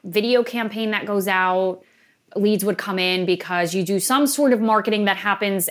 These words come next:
outside of you having to manually do it. That generates interest in what you do. Um, so in-, that's institutionalization. I-, it's, it's established in the organization. It could be repeated, and it doesn't need one single individual person, uh,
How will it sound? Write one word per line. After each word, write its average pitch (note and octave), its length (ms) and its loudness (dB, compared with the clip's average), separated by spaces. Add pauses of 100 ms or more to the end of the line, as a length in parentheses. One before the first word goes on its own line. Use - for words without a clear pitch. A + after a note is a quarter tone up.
outside G3+ 440 0
of F3 120 -2
you F#3 140 0
having F3 260 -4
to E3+ 100 -10
manually D#3 420 -6
do F#3 200 -2
it. G#4 160 0 (800)
That A3 180 2
generates F#3+ 420 0
interest F3+ 400 -6
in D#3+ 80 -8
what D3+ 140 -10
you D3 100 -10
do. - 240 -12 (580)
Um, G3 260 0
so C#4 300 2
in-, C#4+ 140 2 (100)
that's E4+ 240 2
institutionalization. A#3 1120 0
I-, - 220 -4
it's, - 300 -2
it's G#3+ 160 0
established B3 800 2
in A#3 220 2
the C4 100 6
organization. F#3+ 680 2
It F3 80 -4
could G3 120 -4
be G#3+ 100 2
repeated, F3 640 0
and F#3 140 -2
it E3 100 0
doesn't G#3 300 0
need G3+ 200 0
one F#3+ 300 0
single F#3+ 360 0
individual E3+ 520 -4
person, E3 680 -2 (600)
uh, D3 200 -2